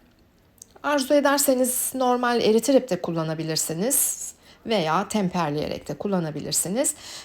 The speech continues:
Gördüğünüz gibi incecik bir, e,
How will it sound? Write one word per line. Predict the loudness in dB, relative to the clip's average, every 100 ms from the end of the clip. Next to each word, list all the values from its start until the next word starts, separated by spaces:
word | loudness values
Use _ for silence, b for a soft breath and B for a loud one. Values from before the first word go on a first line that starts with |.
| 2
Gördüğünüz | 6 8 6 4 2
gibi | 0 0
incecik | 0 0 0 0 0 -2 -6 -4
bir, | 0 2 2 0 -2 -4
e, | -2 -2 -2 -4 -8